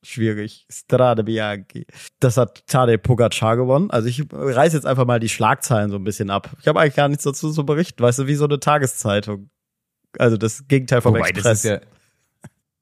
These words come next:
Speaker 2: ja, aber das ist ja trotzdem, in den letzten fünfzehn Jahren hat ja keiner mit so viel Vorsprung gewonnen.
Speaker 1: Ja, das stimmt. Also der ist achtzig Kilometer vor Schluss, hatte einen vier Minuten, drei Minuten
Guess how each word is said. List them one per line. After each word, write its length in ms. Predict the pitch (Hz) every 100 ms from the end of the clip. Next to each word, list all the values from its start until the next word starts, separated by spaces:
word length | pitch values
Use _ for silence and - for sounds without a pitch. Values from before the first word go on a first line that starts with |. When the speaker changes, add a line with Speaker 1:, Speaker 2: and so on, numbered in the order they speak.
| _ _ -
Speaker 2:
ja, 160 | 110 101
aber 140 | 98
das 180 | 95 104
ist 120 | 107
ja 100 | 104
trotzdem, 580 | - 98 - 113 104 95 -
in 120 | 101
den 120 | 101
letzten 320 | 95 101 113
fünfzehn 340 | 98 - - 104
Jahren 220 | 104 107
hat 140 | 101
ja 80 | 95
keiner 300 | - 104 107
mit 140 | 98 92
so 120 | 107
viel 160 | - 101
Vorsprung 480 | 120 123 - 92
gewonnen. 300 | 92 87 87
Speaker 1:
Ja, 240 | 104 104 - -
das 200 | - -
stimmt. 360 | 113 101 -
Also 180 | 107 95
der 140 | 104
ist 180 | 104 -
achtzig 240 | - - -
Kilometer 340 | 120 117 110
vor 140 | 113
Schluss, 420 | 104 120 117 - - _ _ _ _ _ _ _
hatte 580 | 107 101 113 107 104 104 -
einen 300 | 120 107 95 _ _ _ _ -
vier 300 | - - 120
Minuten, 440 | 113 113 123 135
drei 220 | 98 104 110
Minuten 640 | 107 110 113 101 95